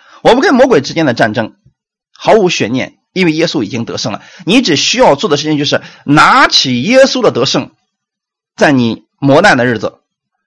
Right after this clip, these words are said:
就是遇到试探的时候，遇到问题的时候，用它来抵挡仇敌就可以了。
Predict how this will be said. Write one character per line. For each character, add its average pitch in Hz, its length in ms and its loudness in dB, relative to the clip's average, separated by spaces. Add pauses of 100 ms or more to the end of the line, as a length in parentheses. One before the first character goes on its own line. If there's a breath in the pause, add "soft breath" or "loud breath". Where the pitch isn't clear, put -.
(160)
就 131 100 -6
是 120 480 -2
遇 190 120 -2
到 123 340 2 (260)
试 - 160 -4
探 147 200 -2
的 117 40 -6
时 - 140 -8
候， - 260 -8 (880)
遇 226 100 0
到 175 120 4
问 185 180 4
题 143 140 -2
的 131 80 -2
时 127 120 -4
候， 110 240 -4 (260 loud breath)
用 247 300 2
它 277 240 0
来 180 200 2
抵 151 340 -6
挡 123 360 -4 (720)
仇 131 280 -4
敌 117 120 -8
就 98 120 -10
可 - 240 -18
以 - 80 -20
了。 - 80 -20